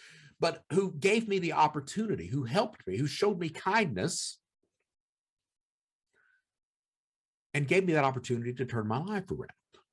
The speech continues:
without me ever being able to repay them. And I can't. You can never repay something like that. What you can do is you can,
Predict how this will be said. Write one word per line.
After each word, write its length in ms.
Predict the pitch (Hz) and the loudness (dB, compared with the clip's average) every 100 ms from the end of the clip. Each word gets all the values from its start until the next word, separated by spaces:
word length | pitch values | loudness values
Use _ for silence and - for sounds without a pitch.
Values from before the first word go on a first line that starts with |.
| _ _ _ | _ _ _
without 320 | 139 143 160 | 2 4 4
me 200 | 160 160 | 4 0
ever 240 | - 220 190 | 0 0 2
being 200 | 127 117 | 2 2
able 220 | 117 113 | 0 -2
to 80 | 101 | -4
repay 320 | 82 135 180 | -4 -2 -2
them. 140 | 127 | -2
And 100 | 190 | -4
I 60 | 226 | -6
can't. 480 | 226 302 311 - - | -4 -2 -2 -2 -6
You 80 | 202 | -8
can 120 | 240 | -4
never 200 | 254 202 | 0 2
repay 380 | 92 78 - 73 | 2 0 -4 -4
something 340 | - 67 - | -6 -8 -16
like 180 | - - - | -18 -16 -16
that. 120 | - - | -16 -4
What 220 | 123 - | -4 -2
you 60 | |
can 160 | 123 92 | -4 -2
do 120 | 92 | 0
is 100 | 101 | 0
you 80 | 95 | -2
can, 220 | 92 82 | -6 -10